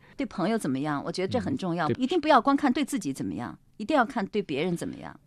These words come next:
Speaker 2: 对朋友他是不是一个讲信用的，是不是重义气的。
Speaker 1: 对，如果光对自己好的话，那我觉得他可能是有目的的。那这时候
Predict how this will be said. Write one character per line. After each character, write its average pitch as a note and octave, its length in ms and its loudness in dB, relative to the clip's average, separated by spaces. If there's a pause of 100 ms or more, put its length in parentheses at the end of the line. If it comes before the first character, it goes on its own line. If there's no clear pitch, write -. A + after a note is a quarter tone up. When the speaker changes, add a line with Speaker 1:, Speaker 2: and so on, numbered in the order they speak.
(140)
Speaker 2:
对 A2 140 2
朋 G2 220 -2
友 G2 160 2
他 G#2 140 -2
是 G#2+ 140 0
不 G2+ 60 -2
是 - 160 -6
一 G2+ 60 -4
个 F#2+ 160 -2
讲 - 180 -8
信 G#2 220 -2
用 F#2+ 200 -2
的， - 140 -8 (320)
是 - 160 -4
不 G#2 80 -6
是 G2 280 -4
重 G2+ 200 -4
义 G2 160 -2
气 G2 240 -4
的。 G#2 160 -6 (200)
Speaker 1:
对， E3+ 360 -8 (180)
如 C#4 120 -2
果 A3+ 100 6
光 A3 200 6
对 A3+ 120 4
自 G3+ 140 0
己 D#3 160 -2
好 - 180 -2
的 C#3 120 -10
话， D#3 180 -6
那 G#3 140 0
我 E3 100 0
觉 C#3+ 160 -6
得 F3+ 100 -4
他 A#3 120 -2
可 - 160 -4
能 A#2 100 -2
是 F#3+ 140 -4
有 D3 100 -4
目 D#3 200 0
的 C#3 180 -4
的。 F#2 180 -8 (480)
那 A#3 100 0
这 A#3 160 4
时 E3+ 160 2
候 C3+ 240 -2